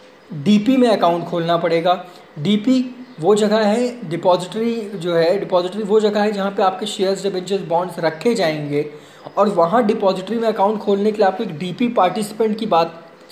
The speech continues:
से आपको मिलना पड़ेगा। डीपी पार्टिसिपेंट आपका ये अकाउंट खुलवाने में हेल्प करेगा। ये डीपी पार्टिसिपेंट, जो डिपॉजिटरी पार्टिसिपेंट है, ये डीपी का एजेंट है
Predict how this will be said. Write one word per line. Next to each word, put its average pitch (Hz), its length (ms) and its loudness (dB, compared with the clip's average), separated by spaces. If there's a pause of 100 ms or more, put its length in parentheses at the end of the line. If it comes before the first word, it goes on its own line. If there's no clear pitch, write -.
से 190 400 -2
आपको 175 240 -4
मिलना 170 280 0
पड़ेगा। 165 500 0 (360)
डीपी 196 280 -2
पार्टिसिपेंट 208 800 2 (340)
आपका 180 280 2
ये 214 120 4
अकाउंट 190 380 4
खुलवाने 190 420 2
में 196 100 4
हेल्प 196 200 2
करेगा। 196 240 2
ये 202 160 -2
डीपी 185 480 -2
पार्टिसिपेंट, 202 600 0
जो 190 80 -4
डिपॉजिटरी 180 420 0
पार्टिसिपेंट 190 520 0
है, 202 60 0
ये 214 80 -2
डीपी 185 360 -6
का 226 320 -2
एजेंट 180 380 2
है 165 240 -4